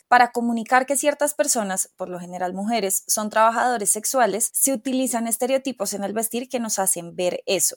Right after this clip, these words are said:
Y estos estereotipos son tan fuertes que no es necesario explicarle a las personas en la sociedad para la que se crean estas imágenes que estas mujeres son trabajadores sexuales. Eso ya se entiende precisamente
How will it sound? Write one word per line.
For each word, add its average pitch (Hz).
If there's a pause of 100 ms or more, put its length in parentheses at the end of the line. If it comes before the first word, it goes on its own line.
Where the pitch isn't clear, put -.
Y 262
estos 269
estereotipos 285
son 226
tan 220
fuertes 240
que 262
no 247
es 220
necesario 220
explicarle 220
a 185
las 190
personas 226
en 180
la 190
sociedad 202
para 190
la 202
que 220
se 226
crean 190
estas 190
imágenes 220 (100)
que 247
estas 208
mujeres 220
son 208
trabajadores 180
sexuales. -
Eso 233
ya 247
se 269
entiende 220
precisamente 196